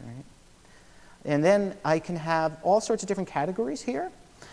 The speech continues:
right? So maybe I have the, I wanna do something for business, and maybe I have something at work, and we've got, uh, I'll do Clippy.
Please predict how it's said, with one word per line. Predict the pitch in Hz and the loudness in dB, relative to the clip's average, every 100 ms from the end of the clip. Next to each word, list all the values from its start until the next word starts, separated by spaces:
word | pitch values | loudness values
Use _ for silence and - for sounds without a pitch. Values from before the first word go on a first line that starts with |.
| - | 0
right? | 185 240 - - | 6 8 6 6
So | 190 | 8
maybe | 175 202 202 | 10 12 12
I | 185 | 12
have | 180 185 180 | 10 8 10
the, | 180 156 147 | 8 6 6
I | 165 | 6
wanna | 175 165 | 6 4
do | 170 | 2
something | 170 165 | 2 2
for | 151 | 2
business, | 139 160 185 180 | 6 6 6 2
and | 147 | 2
maybe | 139 139 | 2 2
I | |
have | 139 | 0
something | - 139 143 | -4 -2 -2
at | 127 | 0
work, | 127 160 175 - - - - - - - - 143 | 4 6 6 2 -14 -20 -20 -20 -20 -18 -8 0
and | 139 135 135 131 123 | 2 4 4 2 2
we've | 135 127 | -2 2
got, | 143 127 - | 4 4 4
uh, | 120 113 113 113 | 0 -2 -2 -2
I'll | 135 | -2
do | 147 | -4
Clippy. | - - 135 - | -4 -6 -8 -10